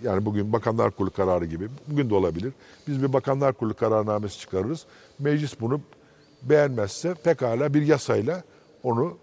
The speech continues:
etkisiz hale getirebilir. Dolayısıyla bunların iyi ayrılmış olması istikrarın da garantisidir.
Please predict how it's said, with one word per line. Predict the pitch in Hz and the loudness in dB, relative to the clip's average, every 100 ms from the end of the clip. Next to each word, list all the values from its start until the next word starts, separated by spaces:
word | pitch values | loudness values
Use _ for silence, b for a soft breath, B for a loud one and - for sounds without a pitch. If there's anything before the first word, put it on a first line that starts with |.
| _ | _
etkisiz | 131 - 131 143 131 | -6 -6 -6 -6 0
hale | 117 123 | 0 2
getirebilir. | 156 143 151 135 101 76 - _ b b b b b b - | 0 -2 0 0 -2 -8 -16 _ b b b b b b -2
Dolayısıyla | 127 147 143 147 123 - - - | 2 2 2 0 0 0 -10 -8
bunların | 120 131 127 170 175 131 | -4 4 4 4 -2 0
iyi | 143 | 2
ayrılmış | 117 101 95 92 | 4 4 2 -2
olması | 92 87 90 87 170 175 b b b b _ | -4 -2 -4 -6 -8 -10 b b b b _
istikrarın | 107 - 104 117 113 131 117 | -14 -12 -2 2 4 2 -4
da | |
garantisidir. | 87 82 78 76 - - - | -8 -10 -10 -16 -20 -20 -20